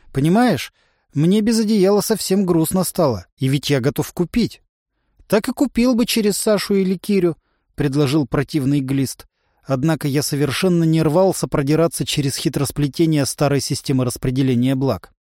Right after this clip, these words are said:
"Этих двоих не уговоришь", пожаловался я.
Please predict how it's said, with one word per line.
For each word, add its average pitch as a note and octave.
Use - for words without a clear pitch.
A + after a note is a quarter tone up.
"Этих F#3+
двоих F3
не G3
уговоришь", F3+
пожаловался B2+
я. A#2